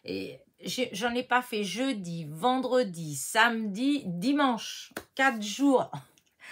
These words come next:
Plus aujourd'hui, qu'on, on, là, on est déjà en fin de journée, hein. Donc, euh, c'est vrai que, euh, bah, je sais pas, j'aime bien, hein. <laughs> Du coup, ça me manquait de, de faire des petites vidéos. Alors, du,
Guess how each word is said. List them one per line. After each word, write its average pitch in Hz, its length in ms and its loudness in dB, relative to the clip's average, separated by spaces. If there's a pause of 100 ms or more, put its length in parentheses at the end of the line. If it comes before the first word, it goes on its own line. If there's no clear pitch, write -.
(220)
Plus - 440 0
aujourd'hui, 202 580 -2
qu'on, 220 220 -4
on, 208 100 0
là, 226 260 6
on 247 40 0
est 214 80 0
déjà 202 280 0
en 226 60 0
fin 196 180 -2
de 185 60 -6
journée, 220 440 -2
hein. - 200 -4 (520)
Donc, 269 420 2
euh, 240 80 6
c'est 226 200 0
vrai 247 340 0
que, - 140 -4
euh, 196 880 0 (840)
bah, - 200 2
je - 80 -4
sais 202 100 -2
pas, 214 280 0
j'aime 226 260 0
bien, 196 320 0
hein. 339 180 -6 (320)
<laughs> 233 580 -10
Du 214 200 -2
coup, 330 140 -6
ça 311 180 2
me 233 100 0
manquait 285 380 0
de, 220 360 2
de 190 180 -2
faire 254 220 0
des 220 120 -2
petites 208 300 -8
vidéos. 190 400 -2
Alors, 202 260 -2
du, 175 180 -8